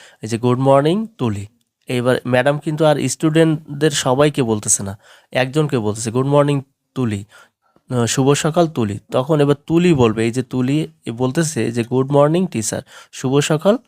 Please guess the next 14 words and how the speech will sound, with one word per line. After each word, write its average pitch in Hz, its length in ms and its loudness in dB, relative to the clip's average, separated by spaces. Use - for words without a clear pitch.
শিক্ষক।" - 480 -8
তারপর 143 200 2
এখানে 156 300 4
আবার 147 340 2
বলতেছে, 123 540 -2
ম্যাডাম 127 300 2
আরেকজনকে 143 500 0
উদ্দেশ্য 147 340 -2
করে 123 140 -2
বলছে, 113 260 -4
"গুড 139 240 -2
মর্নিং 151 340 2
রাফি, 113 360 0
শুভ 143 200 -4